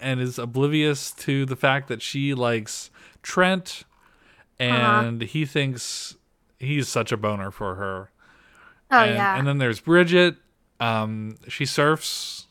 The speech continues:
Speaker 2: Yeah, she's pretty average.
Speaker 1: Yeah, not a lot of character development early on. Uh, D J, um, he's cool. Definitely, um,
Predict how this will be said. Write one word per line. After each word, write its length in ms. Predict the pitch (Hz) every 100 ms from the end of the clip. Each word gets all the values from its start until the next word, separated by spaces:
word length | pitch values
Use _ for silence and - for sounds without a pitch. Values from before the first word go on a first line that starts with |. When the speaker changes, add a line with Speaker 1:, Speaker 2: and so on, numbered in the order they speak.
| _ _ _ _ _ _ _ _ _ _ _ _
Speaker 2:
Yeah, 340 | 254 240 226 233
she's 260 | - 247
pretty 220 | - 247
average. 580 | 220 208 208 208 208 -
Speaker 1:
Yeah, 220 | - 113 110
not 300 | 120 135 139
a 20 |
lot 180 | 135 135
of 60 |
character 340 | 123 127 131 131
development 400 | 127 127 123 113
early 260 | 120 117
on. 360 | 113 120 120 120 _ - - -
Uh, 200 | 120 113
D 240 | 120 165 180
J, 680 | 180 180 180 180 180 170 123 - _
um, 540 | 143 135 131 127 123 113 _ _ _
he's 320 | 139 151 175 -
cool. 600 | - 180 196 208 214 196 _ _ _ _ _ _ _ _ _ _ _ _ _ _ _ _ _ _ _ _ _ _ _ _ 143
Definitely, 800 | 139 139 160 156 160 156 151 123
um, 540 | 127 123 117 117 110